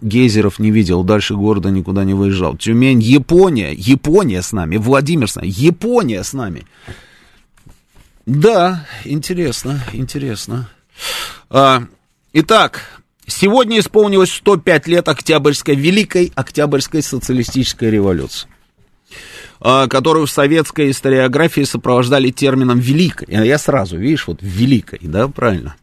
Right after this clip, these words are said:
Седьмое ноября традиционно праздновалось в Советском Союзе, были военный парад, демонстрация граждан,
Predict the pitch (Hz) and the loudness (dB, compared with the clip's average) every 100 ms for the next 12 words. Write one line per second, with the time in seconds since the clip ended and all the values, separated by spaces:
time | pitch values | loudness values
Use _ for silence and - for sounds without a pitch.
0 | _ - - - - - 147 190 190 175 | _ -20 -18 -18 -4 0 2 2 2 2
1 | 160 160 131 135 139 - 160 147 151 143 | 2 2 2 -2 -2 0 0 0 0 0
2 | 127 131 127 - 139 127 139 131 147 175 | 0 -2 -2 0 -2 0 -2 0 2 4
3 | 156 135 143 127 143 139 131 131 135 139 | 2 2 2 2 2 2 2 0 2 2
4 | 160 131 123 127 120 127 113 - 117 113 | 0 -2 -2 -2 -2 -2 -2 0 -2 0
5 | 120 120 107 151 165 | 0 0 0 -2 -2